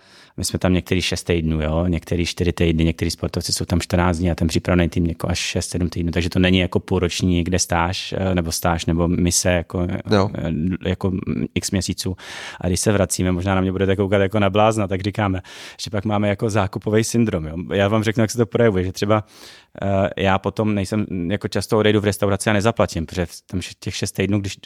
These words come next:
Speaker 1: jdu do jídelny, tak nikdo po mně nechce peníze, takže odejdu z restaurace bez placení, pak se tam vracím, omlouvám se, nebo, eh, jsme tak emočně vypjatý, protože vidíme velký chlapy, holky brečet z hranice,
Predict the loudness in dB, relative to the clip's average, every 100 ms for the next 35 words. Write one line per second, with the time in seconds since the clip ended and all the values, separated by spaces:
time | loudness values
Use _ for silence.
0 | -14 -4 0 2 4 4 4 4 2 2
1 | 0 2 4 4 4 2 4 4 2 0
2 | -4 -2 0 0 0 -2 -2 0 -2 0
3 | -2 -2 -4 -4 -2 -2 -4 -4 0 2
4 | 2 0 -2 0 2 2 2 0 -6 -6
5 | -18 -18 -10 -4 -2 2 4 6 4 4
6 | 4 4 4 2 0 -4 -2 0 2 0
7 | 0 -2 0 0 -2 -4 -2 -2 -2 0
8 | 0 0 -2 -2 -2 0 2 2 0 -2
9 | -2 -2 0 2 2 2 0 2 2 0
10 | 2 2 2